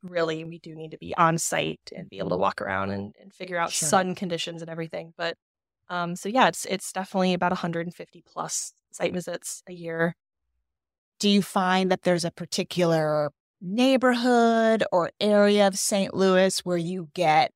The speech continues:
Speaker 2: a majority of your phone calls or emails?
Speaker 1: Yeah.
Speaker 2: Inquiring?
Speaker 1: Yeah. So we're definitely, the top three zip codes, I would say, are Webster Groves, Kirkwood, U City.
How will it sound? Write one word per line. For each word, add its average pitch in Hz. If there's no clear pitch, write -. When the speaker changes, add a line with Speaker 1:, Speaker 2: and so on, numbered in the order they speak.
Speaker 2:
a -
majority 165
of 165
your 156
phone 170
calls 156
or -
emails? 160
Speaker 1:
Yeah. 247
Speaker 2:
Inquiring? 170
Speaker 1:
Yeah. 226
So 220
we're 247
definitely, 254
the 202
top -
three 214
zip 190
codes, 196
I 185
would 190
say, 185
are 175
Webster 185
Groves, 185
Kirkwood, 175
U 180
City. 185